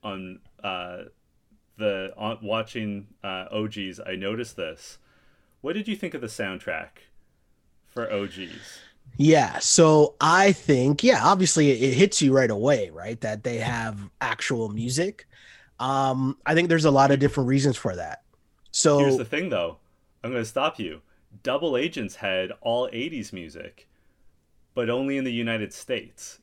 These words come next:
Speaker 1: And you and I didn't realize that. I only realized that
Speaker 2: Mm-hmm.
Speaker 1: when longtime listener and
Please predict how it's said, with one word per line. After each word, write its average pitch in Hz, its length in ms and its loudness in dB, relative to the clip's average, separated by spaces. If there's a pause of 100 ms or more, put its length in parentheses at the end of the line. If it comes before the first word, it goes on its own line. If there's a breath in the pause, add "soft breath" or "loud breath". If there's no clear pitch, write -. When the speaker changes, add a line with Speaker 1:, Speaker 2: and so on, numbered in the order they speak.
(100)
Speaker 1:
And 110 200 -6
you 139 140 -4
and 151 80 -4
I 143 140 0
didn't 131 260 -4
realize 113 480 -4
that. 87 320 -14 (1120)
I 117 200 0
only 160 260 -2
realized 92 500 -6
that 85 440 -10
Speaker 2:
Mm-hmm. 104 80 -4
Speaker 1:
when 98 460 -4
longtime 139 600 -2
listener 123 340 -8
and 90 460 -14